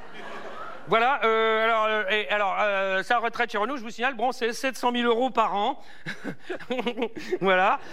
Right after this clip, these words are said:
euh, voilà, c'est, c'est un régime spécial, ce qu'on appelle, euh, le, le, le, le, le, les retraites chapeau. Hein ? Voilà, pourquoi chapeau ? Parce que, parce que vu la somme, tu fais, oh, chapeau. Alors, <laughs> voilà.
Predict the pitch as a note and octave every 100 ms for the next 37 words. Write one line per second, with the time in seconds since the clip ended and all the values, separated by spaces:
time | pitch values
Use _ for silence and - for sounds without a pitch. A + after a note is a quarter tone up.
0 | - - F3 G#3 F#3+ F#3+ A#3+ C4 G#3 G3
1 | G#3 G3 F#3 G3+ - G#3+ F#3 F3+ A#3+ A#3
2 | A#3 C4 A3+ A3 G#3 G#3 G3+ G3+ G3 G3
3 | F#3+ F#3+ F#3 F#3 F3+ F#3 G3 G#3+ - G#3
4 | G#3+ F3+ - - - - C#3 E3 - -
5 | - - D3 D3+ G#3+ - G#3+ - G3+ -
6 | F#3+ B3+ - - - - E3+ - D3+ F3
7 | - F3 D#3+ A3 F3+ G#3 A#3+ A#3 A3 F3
8 | G3+ D3 - D#3+ A3+ G3+ - - D3 C#4+
9 | G3+ - - F#3 F#3+ D3 C#3+ D#3 - -
10 | - - - - - - - - - -
11 | - - - - - - - F3+ F#3 -
12 | A#3 - - - - - - - - -
13 | - - - - F3+ E3+